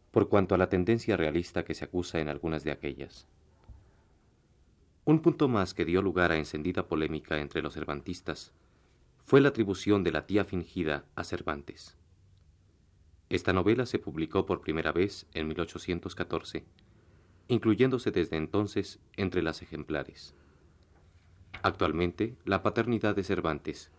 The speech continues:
que nunca llegó a probarse suficientemente, no es por lo general aceptada, y esta cuestión, si bien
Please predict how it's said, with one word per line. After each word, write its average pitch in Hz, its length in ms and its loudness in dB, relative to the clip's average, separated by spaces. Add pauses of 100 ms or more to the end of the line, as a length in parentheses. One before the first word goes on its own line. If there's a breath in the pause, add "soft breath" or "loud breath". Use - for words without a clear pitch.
(200)
que 107 120 6
nunca 135 200 6
llegó 104 240 4
a 92 80 2
probarse 87 400 0
suficientemente, - 880 -6 (880)
no 117 160 6
es 135 160 4
por 110 160 0
lo 101 100 4
general 82 380 2
aceptada, 78 640 -2 (840)
y 110 100 6
esta 139 160 6
cuestión, 82 540 -2
si - 100 -4
bien 107 320 4